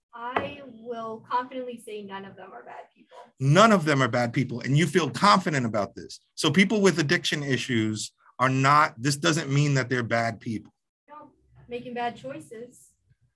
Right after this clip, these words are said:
Speaker 1: hurting others because they're hurt. Hurt people, hurt people is something that, you know, really resonates me, and a lot of the talk about what's been going on with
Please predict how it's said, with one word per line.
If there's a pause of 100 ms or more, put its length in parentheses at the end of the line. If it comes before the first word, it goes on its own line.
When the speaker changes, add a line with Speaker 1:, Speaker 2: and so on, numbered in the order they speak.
(640)
Speaker 1:
hurting
others
because
they're
hurt. (100)
Hurt
people,
hurt
people
is
something
that, (680)
you
know,
really
resonates
me,
and
a
lot
of
the
talk
about (600)
what's
been
going
on (760)
with